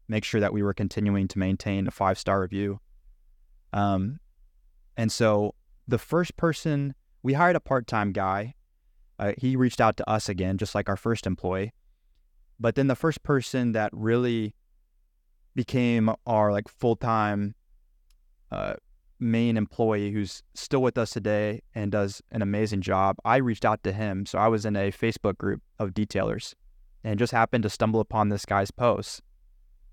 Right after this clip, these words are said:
uh, one day, actually at the exact moment that I was beginning to transfer back to full-time detailing. So it was perfect timing, almost to the day. Kind of crazy how that worked out. So I reached out to him and we got coffee,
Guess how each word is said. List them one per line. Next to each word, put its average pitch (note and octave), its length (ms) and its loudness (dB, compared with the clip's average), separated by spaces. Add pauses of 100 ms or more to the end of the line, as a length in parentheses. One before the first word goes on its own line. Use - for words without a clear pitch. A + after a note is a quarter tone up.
(340)
uh, G2 360 2 (180)
one A2+ 300 2
day, G#2 400 0 (1200)
actually B2 340 2
at G#2+ 140 2
the A#2 80 -2
exact A2 440 2
moment A2 340 2
that G2+ 100 0
I G2 140 2
was F#2+ 260 -6 (320)
beginning A#2 320 2
to G#2+ 80 2
transfer A2 420 -2
back G#2+ 440 0 (140)
to G#2+ 140 -2
full-time G2+ 460 -4
detailing. G#2+ 580 -4 (140)
So - 140 0
it A#2 40 2
was A#2 120 0
perfect - 400 2
timing, G#2+ 440 -2 (220)
almost C3+ 240 0
to - 80 -2
the F#2+ 100 -4
day. G2 400 -2
Kind B2+ 140 0
of A2 100 -6
crazy A2 360 -2
how G2 100 0
that G2 200 0
worked A2 220 -6
out. G1+ 280 -6 (320)
So - 100 -4
I A2+ 60 6
reached C#3 260 2
out B2 160 2
to A2+ 80 -2
him A#2 360 -2
and G2+ 120 -4
we A2 100 0
got A2 220 -2
coffee, A#2 520 0